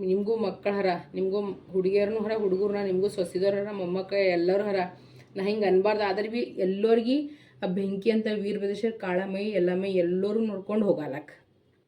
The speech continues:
ನಿಮ್ಮದು ಮೂರು ಮಧ್ಯಾಹ್ನದಾಗೆ ಡಂಗಣ ಕಣ್ಣು ನಕ್ಕಣ ಕಣ್ಣು ಬಾರಿಸ್ಕೊತ ಹೋಗಕತ್ತೀರ ಅನ್ಬಾರ್ದು. ಭಾಳ ಕಳಕಳಿ ಹೇಳ್ತೀನಿ. ನಮ್ಮ ಚಿಕ್ಕು ಮಿಕ್ಕುನು ಆರಾಮ್ ತಪ್ಪತ್ತ. ಇಷ್ಟು ದಿನ ನನಗೆ ಸಂತೋಷವಾಗೈತು, ನಾ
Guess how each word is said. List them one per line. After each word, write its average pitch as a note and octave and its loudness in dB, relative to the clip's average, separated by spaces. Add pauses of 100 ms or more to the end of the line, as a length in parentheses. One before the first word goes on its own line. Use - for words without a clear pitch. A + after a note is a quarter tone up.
(320)
ನಿಮ್ಮದು G#3+ -8
ಮೂರು A#3 -6
ಮಧ್ಯಾಹ್ನದಾಗೆ G#3 -8
ಡಂಗಣ G3 -10 (100)
ಕಣ್ಣು G3 -2
ನಕ್ಕಣ F#3 -2
ಕಣ್ಣು F#3+ -4
ಬಾರಿಸ್ಕೊತ F3+ -4
ಹೋಗಕತ್ತೀರ F3+ -6
ಅನ್ಬಾರ್ದು. F#3+ 0
ಭಾಳ F#3+ -6
ಕಳಕಳಿ F#3 -2
ಹೇಳ್ತೀನಿ. F#3+ -2
ನಮ್ಮ F#3+ -4
ಚಿಕ್ಕು F#3+ -8
ಮಿಕ್ಕುನು G3 -4
ಆರಾಮ್ F#3 -2
ತಪ್ಪತ್ತ. F#3+ -4
ಇಷ್ಟು F#3+ 0
ದಿನ G3+ -4
ನನಗೆ F#3+ -4
ಸಂತೋಷವಾಗೈತು, G3 -6
ನಾ G3+ -8